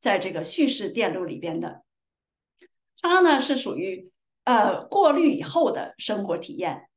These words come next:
它是聚焦于过去和未来。为什么叫做叙事呢？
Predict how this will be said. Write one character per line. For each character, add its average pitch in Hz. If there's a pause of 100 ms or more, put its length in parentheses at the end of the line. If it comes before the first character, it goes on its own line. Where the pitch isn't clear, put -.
(240)
它 277
是 277
聚 240
焦 196
于 165
过 269
去 -
和 -
未 240
来。 123 (160)
为 277
什 233
么 233
叫 240
做 208
叙 262
事 247
呢？ 156